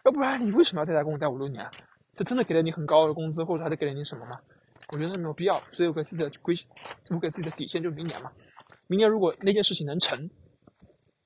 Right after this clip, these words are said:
那我就再待一年；如果不能成，那就算了。因为我本身对这家公司的底线就是五年。原来三年的时候，也就是二二年嘛，那会儿我已经确定基本上差不多了。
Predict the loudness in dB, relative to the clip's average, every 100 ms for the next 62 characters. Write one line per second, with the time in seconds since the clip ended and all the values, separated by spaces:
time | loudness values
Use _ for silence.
0 | _ -20 _ -2 0 0 -2 -4 -6 -14
1 | -20 _ _ _ _ -2 -2 4 2 2
2 | -4 -8 -14 _ _ _ _ -10 0 0
3 | 0 _ _ 0 2 0 -2 -2 -2 -2
4 | -4 -6 -6 -10 -8 -12 -6 -2 -2 -2
5 | -6 -6 -8 -14 -16 -20 _ 2 2 6
6 | 4 4 -2 -4 -2 -2 -2 -8 -20 -18
7 | -6 4 8 8 8 -2 -10 -8 -4 -2
8 | -2 -2 -6 -6 -6 -6 -6 -8 -6 -6
9 | 0 2 0